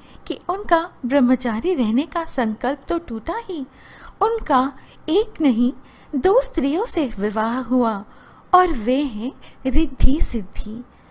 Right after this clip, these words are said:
आइए जानते हैं कैसे बनी रिद्धि सिद्धि भगवान श्री गणेश जी की पत्नी। पौराणिक कथा के अनुसार एक बार भगवान श्री गणेश जी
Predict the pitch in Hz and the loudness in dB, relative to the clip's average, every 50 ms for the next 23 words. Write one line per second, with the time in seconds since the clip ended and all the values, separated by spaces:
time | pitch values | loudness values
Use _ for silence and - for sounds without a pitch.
0 | - _ - - - 285 311 330 349 339 320 285 247 196 202 233 226 220 226 233 | -20 _ -16 -2 2 4 4 4 4 2 2 0 0 -2 -2 -2 -2 -2 -4 -6
1 | 226 277 285 302 285 320 339 359 370 - - - - - - - - - 427 466 | -6 -6 -6 -4 -4 -6 -6 -8 -10 -16 -20 -20 -20 -20 -20 -6 0 2 4 4
2 | 466 - 523 508 480 - 294 277 240 262 285 277 247 202 - - - - - - | 4 6 4 4 4 4 2 2 4 4 4 4 2 0 -4 -12 -20 -20 -14 -6
3 | 277 302 370 359 359 - - 403 392 - - 233 214 196 196 - - 302 349 370 | -2 0 0 2 4 6 6 6 6 4 0 -2 -4 0 2 4 4 4 2 -4
4 | - 277 254 320 403 440 453 453 453 480 494 466 - - 320 330 294 277 262 254 | -4 0 2 2 2 2 2 0 -2 -2 -2 -4 -4 -2 -2 -2 -2 0 0 0
5 | 233 233 262 381 453 - - - 339 302 339 - 233 220 - - 196 190 - - | 2 2 0 0 -2 -4 -2 -2 -2 -2 -2 -4 -12 -10 -8 -10 -10 -10 -12 -12
6 | - 214 214 226 254 - - - - - _ _ _ - - _ _ - - - | -12 -10 -10 -10 -12 -16 -20 -20 -20 -20 _ _ _ -20 -20 _ _ -20 -20 -20
7 | - - - - 320 320 339 349 359 370 403 440 494 523 508 - - 247 247 - | -20 -8 2 6 8 8 8 8 4 2 2 0 0 0 0 0 0 0 0 0
8 | - - 427 - - 392 359 359 - 294 277 254 277 262 - - 285 294 311 - | -2 -4 -4 -4 -2 -4 -4 -2 -2 -2 0 2 2 2 2 2 2 0 0 -4
9 | - - 440 466 466 392 269 269 277 277 294 277 240 262 285 - 302 349 392 440 | -4 -2 0 0 0 0 0 0 2 2 0 2 2 2 2 2 2 -2 -4 -2
10 | 440 - - - 330 349 370 349 294 269 233 247 262 302 - - - 269 254 277 | -4 -4 0 2 2 2 2 2 0 0 2 2 0 -2 -4 -6 -8 -8 -8 -8